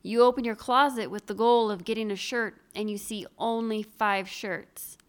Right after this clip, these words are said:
Already your brain is given an easier scenario to process.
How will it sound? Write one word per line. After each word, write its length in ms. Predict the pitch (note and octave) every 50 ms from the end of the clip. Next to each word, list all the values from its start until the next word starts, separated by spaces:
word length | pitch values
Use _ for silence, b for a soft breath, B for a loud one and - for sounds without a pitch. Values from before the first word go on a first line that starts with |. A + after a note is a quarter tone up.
| _ _
Already 380 | - - A#3+ B3 C#4+ D4 D4+ D4+
your 160 | C#4+ C4+ B3+
brain 320 | G#3 A3+ A#3+ A#3+ A#3 A#3 A#3
is 140 | A3+ A3
given 280 | A3 A#3 A3+ A3 A3 G#3
an 160 | G3+ G3 - - _ _ _ _
easier 540 | - C4+ C#4+ D4+ C#4+ D4+ C#4+ D4 D4 C#4+ C#4+
scenario 640 | C#4 - - C4 A#3 A3+ A3 G#3+ G#3+ G#3+ G#3 G3+ G3
to 120 | - F#3
process. 760 | - - G3+ F#3 F#3+ F#3 - F#3+ F3 E3 E3 - - - -